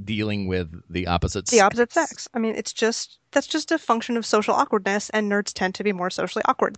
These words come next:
Speaker 2: That's just a thing. It's not, like, a judgment on them. It just is a thing. That is a stereotype for a reason.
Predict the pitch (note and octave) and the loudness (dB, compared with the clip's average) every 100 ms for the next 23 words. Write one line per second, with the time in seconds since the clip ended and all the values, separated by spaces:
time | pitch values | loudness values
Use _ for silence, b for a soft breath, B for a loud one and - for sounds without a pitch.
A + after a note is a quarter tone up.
0 | - D#4+ - F4 E4 - F#4 A#3+ G3+ - | 2 2 2 2 2 4 4 4 2 -2
1 | A#3 - D4+ D#4 D4 - B3 A3+ - B3 | -4 0 2 4 2 -2 -8 -6 4 4
2 | B3+ G#3+ F#3 F#3 F3 G#3 - A3+ - A#3 | 4 0 0 -2 -4 -4 -2 -2 -2 -2
3 | G#3+ G3+ - C#4+ C#4+ _ - A3 A3+ F#3+ | 0 -2 -8 -12 -14 _ -4 2 2 2
4 | - b b b A3 A3 A3+ - G#3+ G3+ | -2 b b b 6 6 4 2 2 2
5 | G#3 G3 - F#3+ F#3+ F3+ F#3 F#3 F3 | 0 -2 -2 0 2 0 -2 -4 -6